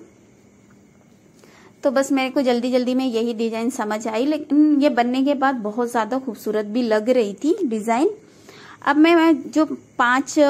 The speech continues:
फ्लावर बना के बनाई हूँ ना, पांचों में ये रसमलाई जो मैं छोटी वाली लाई थी छोटे डब्बे में, वो वाली इस पे रख रही हूँ इस तरीके से। अब ये जो छोट-, थोड़ा थोड़ा बचा हुआ है मेरा, अ, क्रीम,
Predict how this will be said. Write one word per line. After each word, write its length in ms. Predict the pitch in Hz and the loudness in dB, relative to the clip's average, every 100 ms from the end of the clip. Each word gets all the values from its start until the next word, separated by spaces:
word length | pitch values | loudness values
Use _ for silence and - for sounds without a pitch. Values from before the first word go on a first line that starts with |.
| 285 277 - - | 2 -2 -10 -12
फ्लावर 440 | - 254 233 277 | -2 2 2 2
बना 260 | 247 233 220 | 0 0 -2
के 180 | - - 214 | -4 -8 -6
बनाई 300 | 214 226 226 | -4 -2 0
हूँ 80 | |
ना, 80 | 285 | 0
पांचों 420 | 330 254 240 247 | 0 0 -2 -4
में 120 | 269 285 | -2 2
ये 320 | 294 262 415 - - - - - - | 2 2 -2 -6 -20 -20 -20 -8 0
रसमलाई 600 | 254 269 277 262 254 269 - | 2 2 -2 0 0 -2 -6
जो 240 | 214 233 277 | -6 -2 0
मैं 240 | 269 277 | 0 -2
छोटी 420 | 294 254 233 311 | -2 -2 0 2
वाली 220 | 320 285 294 | 4 2 2
लाई 240 | 262 254 | 0 0
थी 120 | 262 | -2
छोटे 340 | 302 247 208 233 | -4 -6 -4 -4
डब्बे 280 | 220 202 226 | -4 -6 -4
में, 160 | 277 | -4
वो 280 | 415 240 233 | -4 -4 -2
वाली 240 | 226 220 233 | -2 -4 -4
इस 140 | 226 | -4
पे 140 | - 226 | -2 2
रख 260 | 226 240 | 2 0
रही 180 | 226 208 | -4 -4
हूँ 160 | 220 403 - _ _ _ _ _ _ _ _ _ - _ - - - | -2 -4 -4 _ _ _ _ _ _ _ _ _ -20 _ -20 -20 -10
इस 220 | - 277 | -8 -4
तरीके 360 | 330 311 311 320 | -2 0 -2 -2
से। 200 | 339 359 392 - - _ | 0 0 -2 -14 -20 _
अब 180 | 254 247 | -4 0
ये 120 | 277 | -2
जो 120 | 277 | -2
छोट-, 540 | 302 302 233 - 240 240 | -4 -4 -4 -6 -8 -2
थोड़ा 180 | 254 262 | 0 0
थोड़ा 240 | 285 262 | -2 -2
बचा 300 | 233 233 262 | -2 -2 -2
हुआ 200 | 269 262 | 0 0
है 120 | 277 285 | -2 -2
मेरा, 240 | 240 262 | -2 0
अ, 460 | 359 330 214 214 220 214 | 0 0 0 0 -4 -4
क्रीम, 260 | 277 370 | 0 0